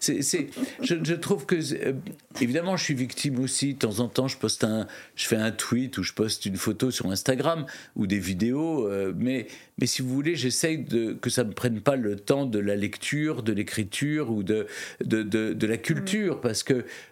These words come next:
Speaker 1: euh, je pense qu'il vaut mieux muscler son cerveau que, que, que, que, que ses mollets
Speaker 2: Et
Speaker 1: ou
Speaker 2: justement,
Speaker 1: ses,
Speaker 2: vous, vous
Speaker 1: euh,
Speaker 2: arrivez dans, vous arrivez dans les médias avec, euh, du, ce qu'on appelle du contenu, c'est-à-dire que vous représentez, ou en tout cas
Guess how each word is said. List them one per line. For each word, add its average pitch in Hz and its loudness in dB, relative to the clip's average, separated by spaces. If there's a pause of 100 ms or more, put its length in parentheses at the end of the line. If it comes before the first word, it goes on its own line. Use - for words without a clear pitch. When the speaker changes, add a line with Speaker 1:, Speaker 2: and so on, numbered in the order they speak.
Speaker 1:
euh, 120 2
je 120 0
pense 156 0
qu'il 127 0
vaut 117 2
mieux 135 0
muscler 131 -2
son 127 -2
cerveau 127 0
que, 113 0
que, 104 0 (360)
que, 107 2
que, 101 0
que 101 0
ses 104 0
mollets 147 0
Speaker 2:
Et - 0
Speaker 1:
ou 131 0
Speaker 2:
justement, 110 0
Speaker 1:
ses, 101 0 (260)
Speaker 2:
vous, - 0
vous - -2
Speaker 1:
euh, 269 0
Speaker 2:
arrivez 262 -2
dans, 247 0
vous 214 0
arrivez 220 0
dans 190 -2
les 180 -4
médias 180 -2 (360)
avec, 190 -2
euh, 160 0 (100)
du, 180 -2 (240)
ce - -2
qu'on 185 -2
appelle 196 0
du 170 -4
contenu, 175 -4
c'est-à-dire 175 -2
que 147 -2 (100)
vous 233 0
représentez, 202 -2
ou 190 -2
en 180 -4
tout 170 -6
cas 165 0